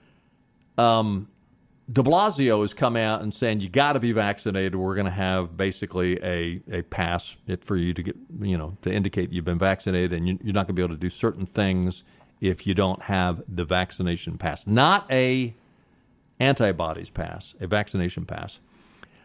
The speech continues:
But according to recent data provided by the city indicates that more than sixty percent of all New York residents have received at least one dose of the coronavirus vaccine,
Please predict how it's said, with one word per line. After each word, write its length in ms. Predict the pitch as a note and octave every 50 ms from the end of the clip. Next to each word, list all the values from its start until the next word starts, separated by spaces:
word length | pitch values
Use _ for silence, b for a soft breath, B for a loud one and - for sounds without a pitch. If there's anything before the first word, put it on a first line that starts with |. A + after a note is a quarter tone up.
| b b _
But 120 | - A#2
according 340 | A2 - - G#3+ A#3 A#3 F#3+
to 60 | D#3+ E3
recent 300 | F#3 F#3 - C3+ B2 G#2
data 260 | C3+ C#3 C#3+ A#2 A2+
provided 500 | - A#2+ A2 F#2 A2+ B2 C3 C#3 B2 G#2
by 140 | A2 A2+ A2
the 100 | G2+ G#2+
city 380 | - - - D3 C3+ A2+ G2+
indicates 640 | G#2+ - B2 B2+ B2 A2+ A2+ - - A#2 A2 G#2+ -
that 140 | - A2 -
more 180 | A#2 A#2 A2+ A2+
than 140 | G2 G2+ G2
sixty 320 | - - D#3+ - - C#3
percent 320 | - - A2 - B2+ A2+
of 80 | G#2+ F#2+
all 100 | G#2 G#2
New 100 | G#2 G2+ G2+
York 180 | G2 F#2+ F#2
residents 460 | - A2+ A#2+ A2+ A2+ G#2 G2 F#2+ F2+ -
have 280 | - A2+ A2+ A2+ F#2+
received 380 | G2+ F#2+ - - A2+ G#2+ F#2 F#2
at 80 | F2
least 240 | G2+ G#2 G#2 - -
one 260 | G2 F#2+ A#2 A#2+ A#2
dose 240 | G2+ G#2+ G#2+ G#2 G#2
of 80 | G2 E2+
the 140 | E2+ F2 F2
coronavirus 800 | - - A2+ G#2 G2 G2+ G#2+ G#2 F2+ E2+ F#2 F2 F2+ F2 F2 -
vaccine, 640 | G#2 F#2+ F2+ F2+ - - - B2+ A#2 G#2 F#2+ F#2+